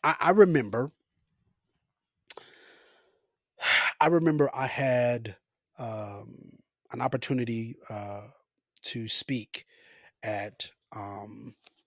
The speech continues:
for a business. I had shared something on social media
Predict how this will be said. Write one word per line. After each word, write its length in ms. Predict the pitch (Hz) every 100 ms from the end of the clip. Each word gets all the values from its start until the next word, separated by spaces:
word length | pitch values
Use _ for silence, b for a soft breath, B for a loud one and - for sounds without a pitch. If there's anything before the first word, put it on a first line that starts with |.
| _ _ _ _ _ _ _ _ _ _ _ _ _ -
for 260 | - 143
a 40 | 120
business. 600 | 113 110 - - - - _ _ _ b b b b
I 120 | 113
had 160 | 110 110
shared 320 | - 127 117
something 420 | 131 117 127 113
on 280 | 110 110 110
social 360 | - 110 -
media 400 | 110 110 110 107